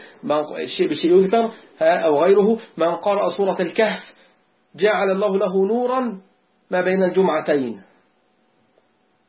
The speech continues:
واضح كده؟ فقراءة سورة الكهف مثلًا عندما يصح الحديث، فأن يكون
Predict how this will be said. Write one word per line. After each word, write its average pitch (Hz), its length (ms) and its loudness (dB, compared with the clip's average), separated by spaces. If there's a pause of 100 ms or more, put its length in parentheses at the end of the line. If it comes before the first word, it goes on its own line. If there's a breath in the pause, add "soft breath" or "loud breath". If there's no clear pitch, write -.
(680)
واضح 139 260 -6
كده؟ 190 300 0 (1120)
فقراءة 196 960 -2 (180)
سورة 190 240 0
الكهف 185 520 -2
مثلًا 156 400 -2
عندما 156 240 0
يصح 185 300 -2
الحديث، 151 400 -4 (1120 soft breath)
فأن 175 360 0
يكون 240 480 0